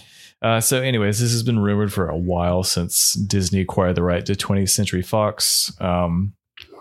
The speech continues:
and so naturally, Disney Plus seemed like a, a, a natural place for this to wind up, and finally is. Uh, so on Disney Plus Day, they finally announced that there was going to be an X-Men animated series revival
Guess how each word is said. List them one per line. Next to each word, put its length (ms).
and 160
so 380
naturally, 680
Disney 380
Plus 240
seemed 160
like 140
a, 400
a, 80
a 40
natural 600
place 340
for 240
this 280
to 120
wind 320
up, 240
and 240
finally 420
is. 500
Uh, 480
so 180
on 140
Disney 320
Plus 400
Day, 200
they 200
finally 420
announced 400
that 260
there 400
was 240
going 220
to 80
be 240
an 180
X-Men 400
animated 420
series 280
revival 560